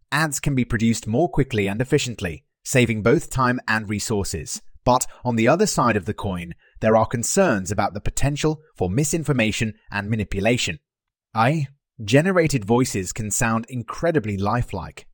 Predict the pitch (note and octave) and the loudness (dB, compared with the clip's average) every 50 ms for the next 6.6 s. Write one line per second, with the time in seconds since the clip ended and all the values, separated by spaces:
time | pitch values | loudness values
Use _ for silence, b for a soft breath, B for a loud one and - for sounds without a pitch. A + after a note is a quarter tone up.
0 | _ _ - A#2+ B2+ B2 - C#3+ C3+ C3 - - - D#3+ E3 - F3 - - F#2+ | _ _ -2 0 0 2 2 2 2 2 2 2 2 2 2 2 0 -2 -2 -4
1 | D2+ - - - G#2 G2 F#2+ G#2+ B2 - - B2+ A2+ A2 - - - F#2+ G#2+ G#2+ | -4 -6 -10 -8 -6 -4 -2 0 0 0 0 -2 -2 -4 -4 -4 -6 -4 -4 -2
2 | - - D#3+ D#3+ D3 A#2 F#2+ - - - - - - G#2+ G2 F2+ - - C#3 D#3+ | 0 0 0 0 2 0 -2 -2 -4 -4 -2 -2 -2 -2 -4 -6 -8 -4 -2 -2
3 | C#3+ A#2+ F#2+ E2+ E2 - - F#2+ F#2+ G2 G2 - - D3+ C#3 G#2+ E2+ D#2 - _ | 0 -2 -2 -4 -8 -10 -10 -8 -6 -6 -4 -2 -2 -2 -2 -4 -6 -12 -16 _
4 | _ b b b b A#2+ C3 E3 F#3 - D#3+ D#3 D3 D3 C#3+ B2 E3 A#2 - - | _ b b b b 4 4 6 6 4 2 2 2 2 2 2 0 -4 -4 -2
5 | C3 A#2 - - - - A#2+ A#2+ A2+ A2 F2 G2 F#2 - - - G2 F#2+ F2+ - | 0 2 2 2 2 0 -4 -4 -4 -4 -4 -4 -4 -6 -10 -10 -8 -8 -6 -2
6 | - - D3 C#3+ C3+ C3 - - C3 B2+ B2 | 0 2 2 2 0 0 0 0 0 0 -2